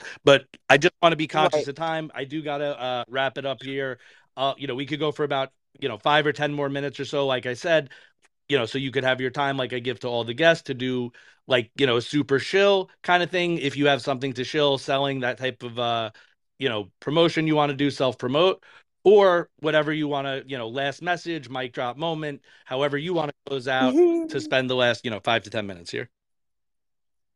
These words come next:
Speaker 2: Um, well, the one, the one thing that I really wanna talk about is I have two things. Um,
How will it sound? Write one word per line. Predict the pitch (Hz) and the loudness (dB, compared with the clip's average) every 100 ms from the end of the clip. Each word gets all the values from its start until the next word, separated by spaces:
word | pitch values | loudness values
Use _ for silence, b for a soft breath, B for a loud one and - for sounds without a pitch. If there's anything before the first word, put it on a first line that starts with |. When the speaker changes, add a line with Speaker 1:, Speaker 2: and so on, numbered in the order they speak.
| _ - B 277 B | _ -16 B -16 B
Speaker 2:
Um, | 381 466 480 494 480 339 | 4 8 8 6 4 4
well, | 403 453 | 6 6
the | 403 | 2
one, | 349 440 311 | 4 4 4
the | 285 | 0
one | 311 466 | 4 4
thing | 466 440 | 2 2
that | 359 | 2
I | |
really | 320 330 330 | 0 -2 -2
wanna | 320 311 | -2 -2
talk | 302 240 254 | -2 -2 -4
about | 233 220 220 214 | 0 2 2 0
is | 220 214 | -4 0
I | 214 | 0
have | 247 214 | 0 -2
two | - 320 302 | -4 -4 -4
things. | - 185 98 - - | -6 -12 -12 -18 -4
Um, | 208 214 220 214 | 0 2 0 -4